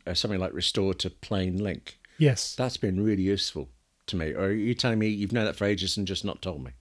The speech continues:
Speaker 2: Uh, well, I don't know if it was in thirteen point two or if it was, existed before that, because the first time I ever saw one of those previews pop up, I immediately looked for a way to make it a plain link.
Speaker 1: Oh,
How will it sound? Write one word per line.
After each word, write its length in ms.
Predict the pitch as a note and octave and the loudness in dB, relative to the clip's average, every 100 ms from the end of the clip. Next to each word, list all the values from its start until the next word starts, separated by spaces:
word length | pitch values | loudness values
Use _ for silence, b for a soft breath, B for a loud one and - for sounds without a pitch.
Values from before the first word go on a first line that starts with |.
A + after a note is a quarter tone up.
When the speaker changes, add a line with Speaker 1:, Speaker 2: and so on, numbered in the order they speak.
| _ _ | _ _
Speaker 2:
Uh, 220 | A3+ F3+ A3 | 2 4 6
well, 160 | D#3+ E3+ | 6 8
I 100 | E3 | 8
don't 140 | C4 | 8
know 80 | C4 | 6
if 100 | D4 | 8
it 40 | A3 | 8
was 160 | G3 | 8
in 100 | E3+ | 8
thirteen 300 | F#3 E3+ F3 | 6 4 4
point 260 | - E3 C#3 | 6 6 6
two 240 | F3+ G3+ | 6 8
or 60 | F#3+ | 8
if 100 | D3 | 8
it 60 | |
was, 340 | D#3+ D3 B2 - | 8 8 6 2
existed 320 | C#3+ E3+ D#3 | 4 4 6
before 340 | C#3 - E3 | 2 8 10
that, 220 | D3 B2+ C3 | 10 6 4
because 240 | C3+ D#3+ | 6 8
the 100 | D3 | 8
first 400 | - - A3+ G3+ | 6 6 6 6
time 240 | - G3 | 4 4
I 80 | E3+ | 6
ever 140 | D#3 C3+ | 6 6
saw 180 | - | 8
one 140 | D#3 D3+ | 8 8
of 60 | |
those 140 | C#3 B2+ | 8 6
previews 420 | - G#3+ F#3 C3 | 6 8 8 6
pop 200 | D#3 C3+ | 6 6
up, 180 | C#3 - _ _ - | 6 4 _ _ 2
I 60 | G3 | 8
immediately 720 | F#3+ F3 G3+ C#4 A#3+ G#3+ E3 | 8 8 10 10 10 12 12
looked 200 | E3 D#3 | 12 12
for 140 | - E3+ | 8 8
a 60 | |
way 240 | C#3 D#3 D3+ | 12 12 12
to 120 | D3+ | 12
make 180 | D3+ D3+ | 8 8
it 60 | |
a 40 | C3+ | 6
plain 320 | - E3 D3 | 6 8 8
link. 240 | B2+ C#3+ | 6 4
Speaker 1:
Oh, 60 | A2 | 2